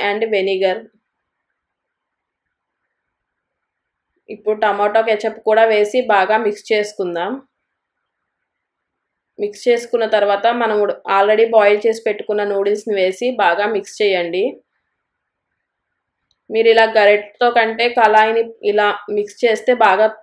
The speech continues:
మిక్స్ అవుతాయి. ఇప్పుడు ఇలా మిక్స్ అయిన తర్వాత దీన్ని మనం సర్వింగ్ ప్లేట్లోకి తీసుకుందాం.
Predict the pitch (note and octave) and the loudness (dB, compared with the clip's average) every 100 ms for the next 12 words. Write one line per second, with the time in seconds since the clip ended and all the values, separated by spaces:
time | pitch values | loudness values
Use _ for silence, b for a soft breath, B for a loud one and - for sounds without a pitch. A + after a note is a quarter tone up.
0 | _ G3 F#3+ - G3 F#3+ E3 F3 G#3 C#4 | _ -10 -6 -4 -2 -2 -2 -2 -4 -8
1 | - _ _ _ _ _ _ _ _ _ | -14 _ _ _ _ _ _ _ _ _
2 | _ _ _ _ _ _ _ _ _ _ | _ _ _ _ _ _ _ _ _ _
3 | _ - A3 A3 A3 A3 G#3+ G#3 B3 A#3 | _ -14 -6 0 2 2 0 -2 -2 -2
4 | A#3 A3+ A3 A3 B3 A#3+ A3 A3+ G#3+ B3 | 0 2 2 2 0 0 -2 -2 -4 -4
5 | C#4 G3+ G#3 A3+ A3+ G#3+ G#3+ G3+ B3 A#3+ | -2 -2 -2 -4 -2 -2 -2 -2 -4 -6
6 | G#3 - F#3 E3+ | -6 -6 -6 -6